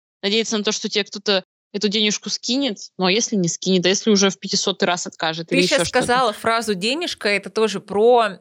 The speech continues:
Speaker 2: э, экономическое воспитание через голову. Когда мне говорят слово "денежка", я понимаю, что у человека есть проблемы с деньгами. Т-, представляете, это уменьшительно-ласкательное. "Денежка.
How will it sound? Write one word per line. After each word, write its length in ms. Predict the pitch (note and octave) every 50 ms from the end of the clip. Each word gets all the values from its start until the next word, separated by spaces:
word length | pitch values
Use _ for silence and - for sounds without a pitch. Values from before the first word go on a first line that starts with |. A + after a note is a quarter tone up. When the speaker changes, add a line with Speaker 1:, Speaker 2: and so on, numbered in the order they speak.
| _
Speaker 2:
э, 220 | - F#3 F#3 F3 - -
экономическое 720 | F#3 - G3 G3 G3+ G#3 A3 A3+ A3+ - - - - G3 F3+
воспитание 760 | F3 F#3 - - - - A#3+ B3+ C#4 D4+ D4+ B3+ A3+ G3 -
через 560 | - - G#3+ A3 A#3 A3 G#3 G#3 G3+ F#3+ -
голову. 540 | E3 E3+ F#3 F#3 F#3+ F#3 F3+ E3 D#3 D#3 - _ _ _ _ _ -
Когда 480 | - F3 F3 E3 G3 G3+ A3+ A#3+ A#3
мне 320 | G#3 - G3+ G3+ G3 G#3+ G#3
говорят 440 | F#3+ G3 F#3 G3 G3 G3 F3+ F3
слово 320 | - - G3 F#3+ F3+ F3+ F3
"денежка", 540 | E3 F3+ A3 A#3+ C4+ C#4+ C4+ - - - F3+
я 100 | E3+ E3+
понимаю, 400 | - F3 E3+ E3+ E3+ F#3+ G#3 A3
что 220 | G#3+ - - F3+
у 40 | E3
человека 440 | - - F3+ F3 F3 F3+ F3+ - G3+
есть 160 | F#3+ - -
проблемы 400 | - F3+ E3 E3 F3 E3+ F3+ F#3
с 60 | F3+
деньгами. 560 | - F#3 F3 D#3 D#3 D3+ D3+ D3 D3 F3 - _
Т-, 80 | - -
представляете, 680 | _ - F3+ F#3 F3 - G3+ G3+ C4 E4+ F4+ - -
это 180 | F#3+ G3 - -
уменьшительно-ласкательное. 1080 | F#3 F3+ F#3 - - A#3 - A3+ G#3 G3+ F#3 F#3 F3+ - - - E3+ - - F3 C#3+
"Денежка. 640 | D#3 E3+ F#3+ G3+ G3 F#3 E3 D#3+ - - - - F3